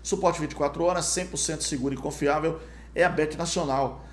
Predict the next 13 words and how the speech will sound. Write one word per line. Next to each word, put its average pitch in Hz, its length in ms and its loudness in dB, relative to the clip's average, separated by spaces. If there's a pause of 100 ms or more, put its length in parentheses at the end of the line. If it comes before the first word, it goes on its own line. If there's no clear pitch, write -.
(140)
A - 60 -2
Bet 151 300 0
do 139 80 -2
Vinícius 127 460 -2
Júnior, 156 360 0
a 117 40 0
Bet 139 460 0
dos 120 240 -4
nordestinos, 127 800 -4
a 113 80 0
Bet 135 520 -2
dos 175 440 2
brasileiros, 143 580 0